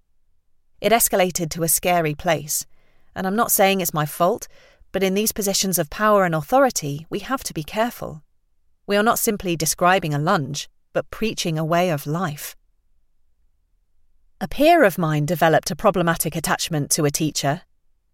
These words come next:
Their relationship became dangerously codependent,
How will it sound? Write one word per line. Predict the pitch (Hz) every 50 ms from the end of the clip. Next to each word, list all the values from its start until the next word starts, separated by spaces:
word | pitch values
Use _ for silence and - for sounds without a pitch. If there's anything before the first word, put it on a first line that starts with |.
| _ -
Their | - 202 220 220
relationship | 208 175 180 175 - - 175 156 - 190 175 -
became | 185 160 - 196 180 175 165
dangerously | 190 190 208 214 196 190 175 156 - - 165 160
codependent, | - - 196 185 180 170 - 202 208 208 190 156 - - -